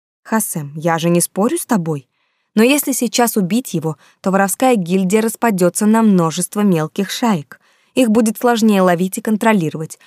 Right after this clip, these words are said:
Они смогут устраивать мародёрские набеги, прежде чем убивать Менса. Нужно найти ему замену. Да и проверить сведения не мешает. Царевна, от меня больше толку в сражениях.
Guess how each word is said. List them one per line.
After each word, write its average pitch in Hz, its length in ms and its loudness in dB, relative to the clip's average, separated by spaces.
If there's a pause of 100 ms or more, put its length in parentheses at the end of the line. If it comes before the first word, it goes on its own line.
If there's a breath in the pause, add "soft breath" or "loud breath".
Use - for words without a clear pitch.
(140)
Они 202 200 2
смогут 185 360 0
устраивать 185 560 -2
мародёрские 180 640 2
набеги, 185 480 0 (320)
прежде 175 340 2
чем 165 300 -4
убивать 170 600 -2
Менса. 175 440 -4 (360)
Нужно 196 320 2
найти 208 320 0
ему 202 160 4
замену. 185 480 2 (500)
Да 233 120 2
и 269 60 4
проверить 233 420 2
сведения 160 400 -2
не 160 120 -2
мешает. 160 460 -4 (680)
Царевна, 170 500 2
от 151 100 -6
меня 202 280 4
больше 202 380 2
толку 196 320 -2
в - 40 -8
сражениях. 156 600 -2